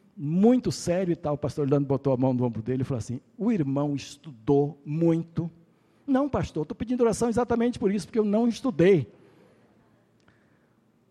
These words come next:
Ah, eu gelei, que eu estava ao ladinho assim, cumprimentando. O pastor Orlando orou para ele e falou: "Eu não vou orar pelo irmão.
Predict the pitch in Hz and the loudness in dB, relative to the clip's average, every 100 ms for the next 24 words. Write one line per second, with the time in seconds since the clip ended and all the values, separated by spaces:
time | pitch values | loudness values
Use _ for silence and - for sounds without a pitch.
0 | _ _ - 147 156 156 156 175 117 87 | _ _ -4 0 2 2 0 -2 -4 -8
1 | - - 120 131 131 139 135 151 127 - | -12 -8 -4 -2 -2 -2 -2 -2 -2 -4
2 | 165 170 143 151 151 135 - 160 165 170 | -6 -4 -2 0 0 0 0 0 4 2
3 | 135 - - - 123 160 147 147 147 131 | 2 -8 -18 -12 -4 2 2 2 2 0
4 | 135 131 143 143 139 127 135 151 165 123 | 0 -2 -4 -2 -2 -2 -2 -2 -4 -4
5 | 135 139 117 117 - 117 113 101 - | -2 -2 -4 -10 -12 -10 -10 -12 -18